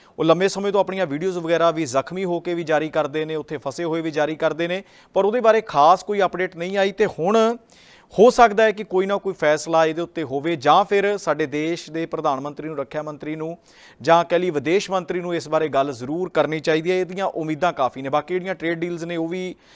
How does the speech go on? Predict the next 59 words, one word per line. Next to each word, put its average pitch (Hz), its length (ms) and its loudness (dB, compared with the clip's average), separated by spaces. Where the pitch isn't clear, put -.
ਇਹਦੇ 151 140 0
ਵਿੱਚ 175 140 -2
ਕਾਫੀ 156 260 0
ਚਰਚਾ 160 340 -4
ਦਾ 160 80 0
ਵਿਸ਼ਾ 143 260 -2
ਰਹਿਣਗੀਆਂ। 175 420 -4
ਖਾਸ 147 240 0
ਤੌਰ 156 220 -2
ਦੇ 156 100 -6
ਉੱਤੇ 170 360 -2
ਅਮਰੀਕਾ 156 440 4
ਨੇ 185 120 -2
ਜਿਹੜਾ 175 260 2
ਪੈਨਲਟੀ 156 500 -2
ਦੇ 196 120 2
ਤੌਰ 165 240 2
ਦੇ 160 80 -4
ਉੱਤੇ 165 180 -6
ਪੱਚੀ 160 340 -8
ਫੀਸਦੀ 156 320 -4
ਟੈਰਿਫ 147 320 -2
ਭਾਰਤ 143 360 2
ਤੇ 160 160 -4
ਲਾਇਆ 147 240 6
ਹੋਇਆ, 160 220 2
ਉਹ 175 120 0
ਇਸੇ 165 200 -6
ਕਰਕੇ 175 300 -2
ਵੀ 180 120 -4
ਰੂਸ 160 220 -6
ਤੋਂ 175 140 -6
ਤੇਲ 156 240 -4
ਖਰੀਦਿਆ 143 360 -4
ਜਾ 127 200 -2
ਰਿਹਾ 127 180 -4
ਭਾਰਤ 147 320 -2
ਵੱਲੋਂ, 170 320 -4
ਤਾਂ 208 100 8
ਉਹਦੇ 233 140 8
ਉੱਤੇ 226 200 4
ਵੀ 214 100 0
ਕੋਈ 196 160 2
ਵਿਚਾਰ 165 340 4
ਵਟਾਂਦਰਾ 160 420 0
ਹੋ 151 160 0
ਸਕਦਾ। 170 300 -2
ਬਾਕੀ 175 260 0
ਜਿਹੜੀ 175 160 -2
ਰਣਨੀਤਿਕ 160 440 -4
ਭਾਈਵਾਲੀ 151 420 -2
ਆ 175 60 -2
ਉਹਦੇ 175 140 -4
ਉੱਤੇ 170 140 -10
ਤਾਂ 160 100 -4
ਚਰਚਾ 147 500 -2
ਹੋਣੀ 127 360 -10
ਹੈ 101 80 -14
ਜੀ। - 180 -20